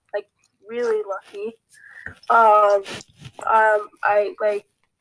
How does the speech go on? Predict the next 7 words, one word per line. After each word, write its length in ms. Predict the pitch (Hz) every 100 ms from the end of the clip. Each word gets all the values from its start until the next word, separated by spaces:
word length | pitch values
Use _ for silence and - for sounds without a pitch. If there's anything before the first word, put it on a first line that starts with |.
| _ _ _ _
think 260 | 202 208 220
it's 300 | 220 - -
really 240 | 220 220
important 840 | 214 214 - 220 220 226 220 220 -
that 240 | 208 208 - _ _ _ _ _ _ _ _ - _ _ _ _
people 760 | - 254 247 254 233 233 226 208 - _ _ _ _ _ _ -
get 180 | 220